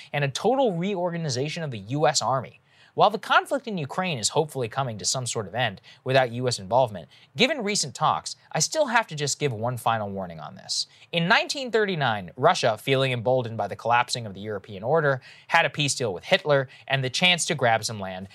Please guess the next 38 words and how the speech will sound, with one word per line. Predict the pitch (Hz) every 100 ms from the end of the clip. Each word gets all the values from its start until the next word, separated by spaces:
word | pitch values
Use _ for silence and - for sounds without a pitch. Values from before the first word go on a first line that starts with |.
| -
decided | 139 135 120 117
to | 120
invade | 113 98 92
Finland, | - - 78 69 - _ -
a |
smaller | - 160 175 180 180 -
neighboring | 131 135 135 123
adversary | 120 113 - 117 110 - -
they | 233
thought | 254 202 202
they |
would | 190 165
take | 131 127
in | 120
just | 110 -
a |
few | 107 107
days, | 156 190 196 - - -
they | 131
thought | 127 127 131
they |
would | 120
be | 110
greeted | 107 117 101 95
as | 101
liberators, | 151 143 143 139 139 - -
and | 156 151
that |
the | 139
campaign | 135 156 135 131 131
would | 120
mostly | 110 101 110
be | 104 101
an |
afterthought. | 95 87 - 87 82 - _ _ _ -
Sound | - 127 131
familiar? | 127 139 147 175 302 - _ _
Well, | 151 180 311